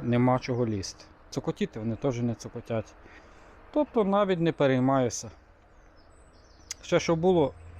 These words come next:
в мене по системі охолодження, то з самого початку я з тим займався. Десь там щось підтікало, і бачок був тріслий, він там стояв, він був тріслий, і в ньому було сухо.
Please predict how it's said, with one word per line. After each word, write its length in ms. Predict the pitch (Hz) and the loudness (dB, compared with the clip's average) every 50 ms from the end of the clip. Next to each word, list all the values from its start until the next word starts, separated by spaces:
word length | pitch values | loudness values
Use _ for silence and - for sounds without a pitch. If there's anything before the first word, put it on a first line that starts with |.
| - - | -8 -2
в 20 | 156 | 2
мене 260 | 165 160 147 143 131 | 4 4 6 4 4
по 200 | - 143 143 139 - | 2 0 -2 -2 -4
системі 460 | - - 139 - - 156 143 139 139 | -8 -8 -8 -2 0 2 2 4 4
охолодження, 560 | 139 135 - 185 196 196 180 139 139 123 127 | 2 2 2 2 4 4 4 2 0 -2 -2
то 120 | 135 214 226 | -4 -4 -2
з 40 | - | 0
самого 220 | 277 254 240 226 | 0 0 0 0
початку 380 | - - - 156 131 - - 123 | -2 -2 -2 -2 -2 0 -2 -4
я 40 | |
з 40 | 104 | -6
тим 200 | - - 127 120 | -4 -2 -2 0
займався. 640 | 110 120 127 135 151 185 202 190 160 - - 113 - - - - - - - - - - - - - - - - - - - - - - 127 | 2 2 2 2 2 2 0 -2 -4 -6 -12 -14 -14 -16 -18 -20 -20 -20 -20 -20 -20 -20 -20 -20 -18 -18 -18 -18 -18 -20 -20 -18 -16 0 4
Десь 200 | 180 196 170 - | 4 4 4 4
там 180 | - 175 160 - | 2 0 -2 0
щось 200 | - 170 - - | -2 -2 -4 -2
підтікало, 760 | - - 135 - - 147 - - 202 202 196 185 170 - - | -4 -8 -8 -6 -6 -8 0 4 6 6 6 6 4 2 2
і 80 | 165 139 | 0 0
бачок 360 | 127 147 143 - 190 180 151 | 2 0 2 2 2 2 2
був 160 | 139 147 143 | 2 0 -2
тріслий, 460 | - - 180 196 202 - - 160 156 | 0 2 2 2 2 2 0 0 2
він 160 | 143 143 135 131 | 2 2 2 2
там 180 | - 143 139 | 2 2 2
стояв, 380 | - - - 151 151 175 165 156 | 2 0 0 2 4 6 6 6
він 120 | 147 156 | 4 2
був 140 | 156 160 151 | 2 0 -2
тріслий, 420 | - - 202 214 190 - 160 147 | 0 0 0 0 0 2 2 2
і 40 | 139 | 4
в 20 | 147 | 4
ньому 240 | 160 165 165 160 | 4 4 4 2
було 240 | 156 156 156 151 143 | 2 2 2 2 0
сухо. 400 | - - - 143 123 - - 107 | 0 0 -2 -2 -2 -2 -6 -10